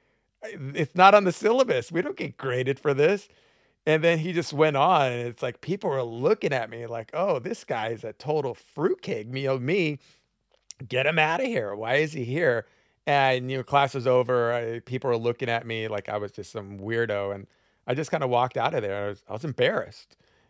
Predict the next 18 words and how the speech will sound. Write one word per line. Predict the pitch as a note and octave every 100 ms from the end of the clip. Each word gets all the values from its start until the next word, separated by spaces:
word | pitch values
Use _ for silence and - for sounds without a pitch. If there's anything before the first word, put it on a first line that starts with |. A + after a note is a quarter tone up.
| -
And | A#2+
I |
was | B2
like, | A#2+
<laughs> |
"Maybe, | C3 - D#3+
maybe | C#3 D#3+
I |
should | C3+ - D3+
have | A#2+
done | A2
the | G#2
homework." | G2+ G2+ G2 F#2+ _ _ _ _ -
So | - D#3+ C#3+ C3 - _ _ _
when | - D#3+ D#3+
the |
exam | D3 A#2 E3 F3+
came, | - C3 G2+ G#2+